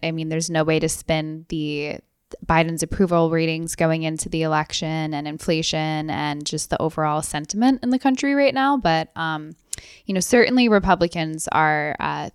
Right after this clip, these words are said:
thinking about their messaging, thinking about appealing to younger people. I've heard that a lot in my circles.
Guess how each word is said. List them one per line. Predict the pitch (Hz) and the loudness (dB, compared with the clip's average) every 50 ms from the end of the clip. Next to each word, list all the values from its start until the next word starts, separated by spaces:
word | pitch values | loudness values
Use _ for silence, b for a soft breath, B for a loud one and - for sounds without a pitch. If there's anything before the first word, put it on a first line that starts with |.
| - | -8
thinking | - 165 165 - 151 160 156 | -8 -8 -6 -6 -6 -6 -2
about | 151 151 151 151 135 - | 0 0 0 0 -2 -2
their | - 160 156 | -4 -4 -2
messaging, | 156 151 151 - 156 151 - 151 151 151 156 - | -2 -4 -4 -4 -4 -4 -4 -4 -4 -6 -8 -10
thinking | - 151 - 160 156 | -12 -12 -8 -8 -6
about | 156 156 151 151 147 - | -4 -2 0 0 0 0
appealing | - - - - 160 156 156 160 | -2 -4 -4 -4 -4 -4 -4 -6
to | - - | -8 -8
younger | 156 151 151 151 156 156 | -6 -6 -6 -6 -6 -6
people. | 151 - - 156 - - 156 | -6 -6 -8 -8 -4 -2 -2
I've | 160 160 - | -2 -2 -2
heard | - - 165 160 | -4 -6 -4 -2
that | - 156 - | -2 -4 -4
a | - | -4
lot | 156 156 151 - - | -4 -4 -4 -6 -6
in | - 165 | -6 -8
my | 151 147 151 | -8 -6 -6
circles. | 151 - - 151 143 - 151 156 151 156 - - - | -6 -8 -8 -10 -10 -8 -8 -6 -4 -4 -6 -6 -8